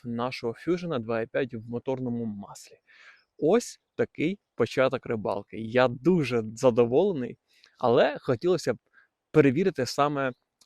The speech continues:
наявність великої залікової риби в цих місцях. Минулий виїзд, один заліковий судак. Побачимо, як буде сьогодні. Зрозуміло, що рибка ось такого розміру, скоріше за все,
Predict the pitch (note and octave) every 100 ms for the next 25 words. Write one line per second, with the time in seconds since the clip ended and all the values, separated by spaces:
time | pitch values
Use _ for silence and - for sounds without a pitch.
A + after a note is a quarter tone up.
0 | - C3 B2+ C#3 D3+ C3 - A#2+ A2+ C#3+
1 | D#3+ C#3 A#2+ A2+ B2 A#2 - D#3+ C3+ A#2+
2 | C3 C#3+ C3+ - _ _ - B2+ - A2+
3 | - - G#2+ - _ _ - - C3+ C#3+
4 | C#3+ B2 A#2+ E3+ G#3+ - - A#2 C3 D3
5 | B2 A#2+ A#2+ C#3 C3+ A#2+ B2+ A2 G#2+ -
6 | _ _ _ _ _ C3 A#2 B2 - D3+
7 | A#2+ B2+ C3+ B2 A#2+ A#2+ - A2+ B2 A#2
8 | - C3 E3 A3+ B3+ G3 B2 - B2+ D#3
9 | - B2+ - C#3 D3 D#3+ G3+ F#3+ D3+ C3
10 | - _ _ _ _ _ - - B3 A3
11 | F#3+ F3+ - G#3 F#3+